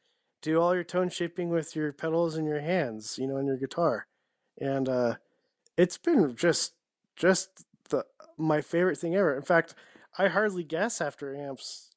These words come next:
even with my little Night Train, you know, because it's just, it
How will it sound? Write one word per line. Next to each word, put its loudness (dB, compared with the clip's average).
even 0
with 0
my 0
little -2
Night 0
Train, -6
you -2
know, -4
because 0
it's -8
just, 2
it -6